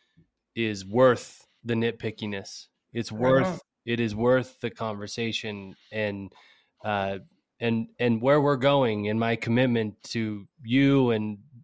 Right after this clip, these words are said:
Speaker 1: this thing and myself is like, it,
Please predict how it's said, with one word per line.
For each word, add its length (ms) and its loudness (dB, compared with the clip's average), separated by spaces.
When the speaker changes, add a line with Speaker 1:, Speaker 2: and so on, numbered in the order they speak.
Speaker 1:
this 280 -2
thing 480 4
and 340 -2
myself 800 0
is 80 -6
like, 280 -4
it, 140 -12